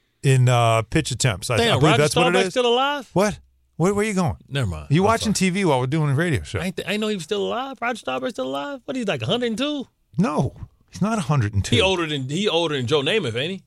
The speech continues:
Speaker 1: No.
Speaker 2: Man, get the hell outta here.
Speaker 1: Joe Namath was before him.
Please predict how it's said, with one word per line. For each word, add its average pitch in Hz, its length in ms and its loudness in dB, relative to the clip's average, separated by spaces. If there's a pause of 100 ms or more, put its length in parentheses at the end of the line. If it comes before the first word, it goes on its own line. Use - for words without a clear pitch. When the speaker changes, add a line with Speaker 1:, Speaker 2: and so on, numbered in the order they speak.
(100)
Speaker 1:
No. 262 580 2
Speaker 2:
Man, 156 200 0
get 156 160 -4
the 113 40 -4
hell 107 160 -4
outta 90 200 -6
here. 78 180 -16 (140)
Speaker 1:
Joe 240 180 4
Namath 294 380 0
was 214 160 2
before 302 520 0
him. 113 340 0